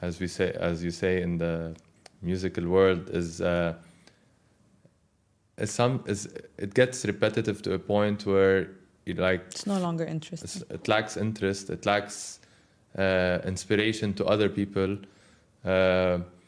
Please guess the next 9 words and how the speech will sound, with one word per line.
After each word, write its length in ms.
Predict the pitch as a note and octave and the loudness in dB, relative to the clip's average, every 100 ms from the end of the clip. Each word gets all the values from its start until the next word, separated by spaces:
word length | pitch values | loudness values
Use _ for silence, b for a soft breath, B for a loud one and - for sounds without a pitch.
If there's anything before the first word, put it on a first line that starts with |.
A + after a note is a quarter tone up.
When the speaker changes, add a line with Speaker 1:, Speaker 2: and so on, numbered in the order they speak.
| b b | b b
Speaker 1:
we're 240 | F2 G#2+ G2+ | 0 2 4
in 120 | G#2 | 4
a 60 | G#2 | 2
region 460 | A#2+ A#2+ G#2+ G#2 | 2 2 0 4
that 220 | G2 G2 - - _ _ _ _ _ _ _ | 4 4 2 -10 _ _ _ _ _ _ _
is 220 | A2 A2 | 0 2
in 180 | A2 G#2 | 2 2
need 240 | G#2+ G2+ | 2 2
of, 500 | D#2+ F2 - - - | 2 0 -4 -18 -20